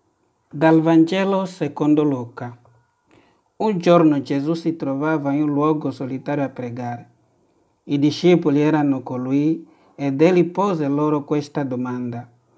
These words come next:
"Le folle chi dicono che io sia?" Essi risposero: "Giovanni Battista, altri dicono Elia,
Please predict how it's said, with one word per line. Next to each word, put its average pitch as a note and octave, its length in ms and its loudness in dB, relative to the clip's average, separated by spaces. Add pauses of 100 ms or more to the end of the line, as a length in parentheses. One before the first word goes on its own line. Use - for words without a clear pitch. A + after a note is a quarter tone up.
(320)
"Le D#3+ 220 2
folle C3 800 0 (280)
chi D#3+ 180 2
dicono C3+ 680 -2
che D#3 100 -4
io C3+ 160 2
sia?" A#2+ 580 -8 (1200)
Essi D#3+ 360 4
risposero: C3 1000 -4 (540)
"Giovanni D#3 580 4
Battista, C3 880 -4 (460)
altri E3 480 2
dicono C#3+ 480 4
Elia, B2+ 640 -2